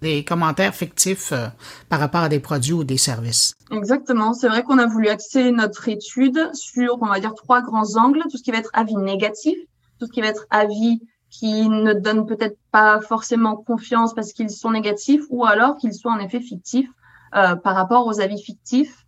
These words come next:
Speaker 2: C'est assez intéressant parce qu'on voit qu'il y en a beaucoup qui ont du mal à faire confiance. Donc, il y a cinquante-huit pour cent de notre, euh, panel québécois qui pensent que la moitié ou plus des avis en ligne qu'ils lisent,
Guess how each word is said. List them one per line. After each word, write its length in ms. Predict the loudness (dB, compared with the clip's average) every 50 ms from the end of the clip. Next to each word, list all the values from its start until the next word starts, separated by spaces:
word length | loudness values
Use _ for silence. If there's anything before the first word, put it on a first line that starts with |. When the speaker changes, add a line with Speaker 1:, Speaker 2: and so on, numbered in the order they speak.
| _ _ _ _ _ _ _ -2
Speaker 2:
C'est 80 | 0
assez 200 | 0 0 2 2 2 4 4
intéressant 440 | 4 2 2 2 2 2 0 2 0 0
parce 160 | -2 -2 0
qu'on 120 | -2 0
voit 160 | 0 0 0 -2
qu'il 140 | -2 0
y 20 | 2
en 40 | 2
a 160 | 2 2 0 -2 -8 -14 -14
beaucoup 540 | -12 -12 -4 -2 -2 -2 -2 -2 -4 -4 -4 -6
qui 220 | -4 -2 0 2
ont 80 | 2 2
du 140 | 2 2 2
mal 180 | 2 2 2 2
à 60 | 0
faire 160 | 0 -4 -6 -4 _
confiance. 600 | -2 -2 -2 -2 -2 -2 0 0 -2 -2 -6 -12 -6
Donc, 340 | -4 -2 -2 -2 -4 -6 -4
il 40 | -2
y 40 | -2
a 160 | 0 0 -2
cinquante-huit 580 | -4 -6 -8 -4 -2 -2 -2 0 2 0 0
pour 200 | 2 0 -4 -8
cent 260 | -2 2 2 2 2 2
de 120 | 0 -2
notre, 380 | -2 -2 -2 -2 -4 -6 -4 0
euh, 260 | 2 4 2 2 0 -4 -2 _
panel 360 | 2 2 2 2 0 -2 -2
québécois 560 | -4 -4 -6 -6 -8 -2 2 2 2 2 0 -4 _ _ _ _ _ _ _
qui 100 | -6 -4
pensent 180 | -2 -4 -2
que 100 | -2 0
la 120 | 2 2 4
moitié 580 | 4 4 2 2 0 -2 0 0 0 0 -4 -8
ou 100 | -10 -12
plus 560 | -12 -2 2 4 4 4 2 0 -6 -10 -16 _ _ _
des 160 | -6 -4 -2 -2
avis 200 | -2 0 0 0
en 80 | 0
ligne 220 | 0 0 0 -2 -2
qu'ils 340 | -6 -8 -8 -6 -4 -4
lisent, 320 | -4 -2 -2 -2 -2 -2